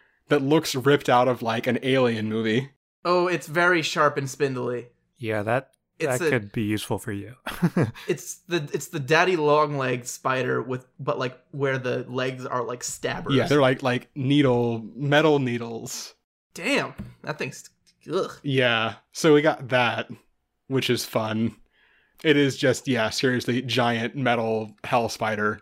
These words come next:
Speaker 1: so it's pretty cool. Not, not great to look at. I'm gonna keep on moving.
Speaker 2: Seems irresponsible to leave it outside. <laughs>
Speaker 1: Right.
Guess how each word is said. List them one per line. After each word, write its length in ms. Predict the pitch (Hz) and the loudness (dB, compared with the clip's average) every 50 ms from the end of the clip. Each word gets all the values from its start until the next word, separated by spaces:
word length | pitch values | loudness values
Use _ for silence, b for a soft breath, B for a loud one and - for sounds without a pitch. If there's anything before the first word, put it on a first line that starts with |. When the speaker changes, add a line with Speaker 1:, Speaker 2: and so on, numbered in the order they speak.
| _ - | _ -10
Speaker 1:
so 420 | - - 123 113 107 107 107 110 b b b b b b b b b b b b b b b b b _ | -4 -2 0 0 0 -2 -4 -6 b b b b b b b b b b b b b b b b b _
it's 100 | - - | -14 -14
pretty 240 | - - - 139 135 | -2 2 2 2 2
cool. 500 | 131 - - 156 147 143 139 135 131 135 b b b b b b b b b - - - - - - - | 0 2 4 6 8 8 8 6 4 2 b b b b b b b b b -20 -20 -20 -20 -20 -16 -8
Not, 440 | 131 131 123 113 113 113 117 - _ | -4 -2 0 0 0 0 -2 -4 _
not 280 | - 123 117 120 123 107 | -4 -2 -2 -2 -2 -2
great 320 | 120 123 123 123 127 127 | 0 2 2 2 0 0
to 100 | - 135 | -2 -2
look 240 | 117 117 117 110 - | -2 -2 -2 -2 0
at. 260 | 120 117 113 117 - - | 0 0 -2 -4 -6 -6
I'm 80 | 120 117 | -4 -4
gonna 140 | 113 110 113 | -2 -4 -2
keep 240 | - - - - | -2 -2 0 2
on 180 | 123 117 113 113 | 0 0 0 0
moving. 380 | 117 123 123 110 110 107 110 - _ _ _ _ _ | 0 0 0 0 0 -2 -4 -6 _ _ _ _ _
Speaker 2:
Seems 300 | - - - 233 240 214 | -12 -6 -4 -2 -2 0
irresponsible 640 | - 202 196 180 185 - 175 165 160 151 156 156 139 | 2 2 2 2 2 2 2 2 4 2 2 -2 -4
to 60 | 135 | -2
leave 160 | 135 139 131 | -2 -2 -2
it 80 | 131 123 | -2 -2
outside. 480 | 123 - - - 143 127 - 131 - - | -2 -2 -2 -4 -4 -2 -2 -2 -2 2
<laughs> 0 | |
Speaker 1:
Right. 400 | 185 165 165 151 143 139 143 | 4 6 8 8 8 6 4